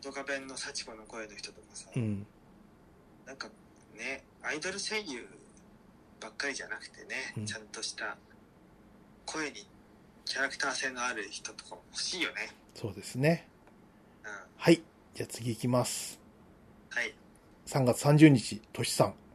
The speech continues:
Speaker 2: いつの間にか桐木先生のフォローが外れてたんだな。えーっと、「我々リスナーも桐木先生を応援しております」っていう。としさんもあの、同じく共済家だったんで、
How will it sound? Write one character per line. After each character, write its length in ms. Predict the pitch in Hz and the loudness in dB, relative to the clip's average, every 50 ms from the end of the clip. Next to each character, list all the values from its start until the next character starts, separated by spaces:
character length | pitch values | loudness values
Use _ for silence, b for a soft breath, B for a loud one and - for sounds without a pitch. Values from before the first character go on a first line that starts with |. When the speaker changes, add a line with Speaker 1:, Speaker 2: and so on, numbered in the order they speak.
| - - - - - - - | -20 -20 -20 -20 -20 -20 -16
Speaker 2:
い 40 | - | 0
つ 80 | - | 4
の 80 | 135 127 | 8 8
間 40 | 135 | 8
に 60 | 131 | 8
か 100 | 135 117 | 8 6
桐 220 | - - 135 135 | 6 6 4 4
木 80 | - - | 4 6
先 160 | - 123 104 | 2 2 2
生 80 | - 127 | 2 0
の 80 | 107 | -2
フ 140 | 104 - 131 | 0 2 4
ォ 20 | 120 | 4
ロ 80 | 117 | 4
ー 60 | 107 | 4
が 100 | 107 98 | 2 0
外 160 | - 117 131 135 | 2 4 6 6
れ 80 | 139 | 6
て 80 | 139 - | 6 6
た 100 | 156 127 | 6 6
ん 20 | |
だ 100 | 117 117 | 6 6
な。 200 | 127 135 131 - - - - - - - - - - | 6 4 4 2 -4 -16 -20 -20 -20 -20 -20 -8 -6
え 400 | - 113 107 107 101 101 98 95 | -4 -2 0 0 0 0 -2 -4
ー 0 | |
っ 20 | - - - | -6 -8 -8
と、 300 | - 104 101 98 98 - - - - - - - - | -6 -4 -4 -4 -6 -10 -14 -20 -20 -20 -20 -12 -8
「我 120 | 98 98 113 | -4 0 4
々 140 | 117 117 113 | 6 6 8
リ 240 | 120 117 107 117 | 8 6 6 4
ス 140 | 110 - - | 2 2 2
ナ 80 | 127 117 | 2 4
ー 20 | |
も 140 | 113 113 107 | 4 2 0
桐 260 | - - 123 113 120 | 0 -2 -2 -2 -2
木 100 | - - | -2 0
先 160 | - 131 113 | 2 2 2
生 120 | 107 - 113 | 6 6 6
を 120 | 104 110 | 8 10
応 120 | 120 123 127 | 10 10 10
援 80 | 127 | 8
し 80 | 117 - | 6 4
て 80 | - | 4
お 80 | 123 117 | 4 6
り 60 | 131 | 6
ま 120 | 131 127 123 | 4 4 4
す」 160 | - - - | 2 -2 -4
っ 40 | - | -8
て 60 | - | -14
い 40 | - | -14
う。 20 | - - - - - - - - - - - - - - - - - - - - - - - - - - | -14 -16 -16 -16 -16 -14 -14 -14 -16 -16 -16 -16 -14 -14 -14 -14 -14 -14 -14 -14 -16 -16 -16 -16 4 12
と 100 | - 180 | 12 12
し 80 | - | 12
さ 120 | - - 131 | 12 12 12
ん 100 | 117 107 | 12 8
も 160 | 101 95 98 | 2 0 0
あ 60 | 95 | -2
の、 1400 | 95 92 95 95 95 - - - - - - - - - - - - - - - - - - - - - 131 123 | -4 -4 -6 -8 -10 -12 -14 -16 -16 -18 -18 -18 -18 -16 -16 -16 -16 -16 -18 -18 -16 -14 -14 -14 -2 2 4 4
同 80 | 120 | 4
じ 100 | 107 110 | 4 4
く 80 | 107 101 | 0 0
共 220 | - - 151 135 127 | 2 6 8 8 8
済 200 | - 139 123 - | 10 8 8 10
家 180 | - 120 110 104 | 10 8 8 8
だ 100 | 123 113 | 8 6
っ 60 | - | 6
た 120 | - 107 | 2 0
ん 80 | 95 95 | -2 -2
で、 180 | - 98 98 | -6 -10 -10